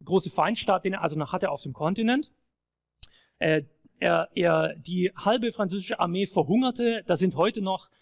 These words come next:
tausende französische Soldaten, die manchmal aus dem Permafrost irgendwie hochkommen in Russland, äh, wenn's im Sommer mal ein bisschen zu warm wird. Er verlor da also das meiste seiner Armee und auf dem Rückzug wurde er dann vernichtend geschlagen von den restlichen Alliierten,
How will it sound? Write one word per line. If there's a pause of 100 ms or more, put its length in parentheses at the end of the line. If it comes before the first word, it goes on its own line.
(120)
tausende
französische
Soldaten,
die
manchmal
aus
dem
Permafrost
irgendwie
hochkommen
in
Russland, (320)
äh,
wenn's
im
Sommer
mal
ein
bisschen
zu
warm
wird. (280)
Er
verlor
da
also
das
meiste
seiner
Armee
und
auf
dem
Rückzug
wurde
er
dann
vernichtend
geschlagen
von
den
restlichen
Alliierten,